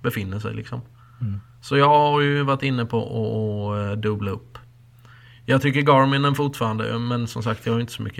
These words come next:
Speaker 1: erfarenhet av, av tracken, men, men jag tycker den är, är, är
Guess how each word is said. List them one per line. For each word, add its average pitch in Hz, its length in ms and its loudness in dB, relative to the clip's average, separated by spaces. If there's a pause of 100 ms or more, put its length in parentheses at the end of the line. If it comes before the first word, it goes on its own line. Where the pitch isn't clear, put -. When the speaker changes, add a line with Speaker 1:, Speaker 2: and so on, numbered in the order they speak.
Speaker 1:
erfarenhet 104 500 -8
av, 107 240 -6
av 117 100 -6
tracken, 110 560 -8
men, 107 200 -6 (240)
men 127 80 -4
jag 127 100 0
tycker 135 200 0
den 143 240 2
är, 143 100 0
är, 135 200 0
är 127 640 -2